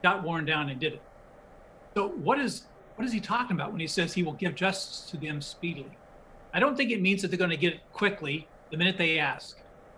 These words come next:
It means that they will get it quickly in the sense of suddenly. When it comes,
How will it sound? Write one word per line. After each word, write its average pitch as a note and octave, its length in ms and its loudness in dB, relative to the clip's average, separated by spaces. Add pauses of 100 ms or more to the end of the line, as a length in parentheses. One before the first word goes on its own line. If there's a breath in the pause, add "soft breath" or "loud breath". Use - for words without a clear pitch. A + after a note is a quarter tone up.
(320)
It E3+ 100 -4
means G3 240 4
that G3 220 0
they F#3 120 4
will A#3 220 4
get F#3+ 140 4
it C#3 100 -4
quickly F3 440 0
in D#3+ 60 -2
the D#3+ 80 -2
sense F3+ 340 2
of D#3+ 180 -4 (260)
suddenly. D#3 500 0 (460)
When G3 140 4
it - 160 0
comes, F#3+ 640 4